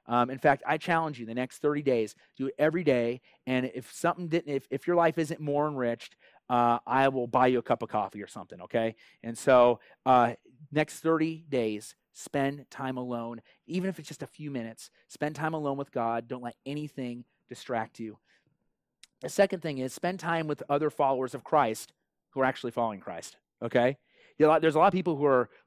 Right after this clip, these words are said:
followers of Christ in name only, but spend time with people that are genuinely following Jesus. Um, and again, you do this by being committed to your local expression, uh, uh, of the, the body of Christ. And so that, that's why it's important that we,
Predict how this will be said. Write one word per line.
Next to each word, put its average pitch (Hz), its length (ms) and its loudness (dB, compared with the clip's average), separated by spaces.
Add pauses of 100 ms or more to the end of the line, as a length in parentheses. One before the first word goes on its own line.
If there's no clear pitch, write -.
followers 139 340 4
of 147 60 -8
Christ 135 320 2
in 131 80 -12
name 120 180 -6
only, 127 440 -8 (240)
but - 100 -6
spend 180 400 0
time 165 240 -4
with 160 140 -6
people 131 300 -6
that 127 120 -2
are 135 140 -8
genuinely 131 760 -10
following 107 400 -12
Jesus. 151 540 -12 (400)
Um, 123 260 2
and 127 80 -6
again, 135 460 0 (180)
you 127 100 -6
do 143 160 -2
this 143 200 0
by 131 400 6 (200)
being 143 160 -2
committed 151 440 -2
to 127 100 -8
your 131 140 -2
local 131 280 2
expression, 131 600 -4 (280)
uh, 120 40 -10
uh, 120 320 -4
of 123 160 -4
the, 131 100 -4 (160)
the 135 80 -10
body 131 300 2
of - 80 -8
Christ. 147 320 4
And 120 80 -12
so 131 260 4
that, 135 400 -2
that's 143 260 0
why 147 140 2
it's 147 140 -4
important 156 420 0
that 123 160 -4
we, 127 320 -2